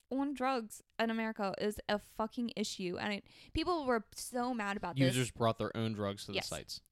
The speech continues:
Speaker 1: People were so
Speaker 2: But they
Speaker 1: mad
Speaker 2: would,
Speaker 1: ab-
Speaker 2: but they would give them, like, the
Speaker 1: Clean needles
Speaker 2: clean
Speaker 1: and shit.
Speaker 2: needles and
Speaker 1: Yeah.
Speaker 2: stuff like that. Yeah.
Speaker 1: People were so, so mad about this. Like, they're like, "This is just, like,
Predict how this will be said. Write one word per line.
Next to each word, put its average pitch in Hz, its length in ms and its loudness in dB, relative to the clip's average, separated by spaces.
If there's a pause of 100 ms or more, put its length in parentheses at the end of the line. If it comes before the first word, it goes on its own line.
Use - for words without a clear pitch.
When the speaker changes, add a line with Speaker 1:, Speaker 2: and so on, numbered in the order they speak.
(100)
Speaker 1:
People 330 220 0
were 381 100 0
so 254 180 -2
Speaker 2:
But 247 80 2
they 135 100 8
Speaker 1:
mad 127 80 6
Speaker 2:
would, 123 80 8
Speaker 1:
ab- 110 100 -4
Speaker 2:
but 123 140 4
they 127 120 6
would 120 180 0
give 120 200 -2
them, 107 220 -2
like, 95 180 -4 (160)
the 104 160 4
Speaker 1:
Clean 220 240 4
needles 202 300 0
Speaker 2:
clean 117 120 4
Speaker 1:
and 110 80 2
shit. 104 120 0
Speaker 2:
needles 196 260 2
and 233 60 -2
Speaker 1:
Yeah. - 60 2
Speaker 2:
stuff - 240 -4
like - 160 -14
that. - 160 -12 (100)
Yeah. 90 120 -8 (440)
Speaker 1:
People 359 200 2 (220)
were 254 180 -2
so, 220 720 -2
so 220 340 -2
mad 185 260 -4
about 226 280 -6
this. 240 340 -4
Like, 208 180 -4 (480)
they're 220 180 4
like, 190 240 -4
"This 277 160 0
is 302 140 -2
just, 226 240 -4
like, 202 140 -2